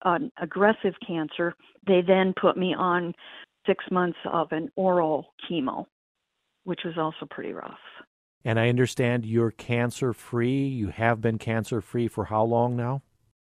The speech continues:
Speaker 1: Uh, I am. It will be two years, April first.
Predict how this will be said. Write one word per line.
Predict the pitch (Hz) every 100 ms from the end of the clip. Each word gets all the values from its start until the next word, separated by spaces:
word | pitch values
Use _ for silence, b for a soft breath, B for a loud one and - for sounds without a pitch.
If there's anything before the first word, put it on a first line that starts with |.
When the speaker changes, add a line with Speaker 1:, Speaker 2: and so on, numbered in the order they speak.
| _ _ _ _
Speaker 1:
Uh, | 190 180 -
I | 170
am. | 185 185 233 196 -
It | 196 190
will | 185 202 196
be | 190 180 -
two | -
years, | 226 214 208 185
April | - 175 170 165 -
first. | - - - - -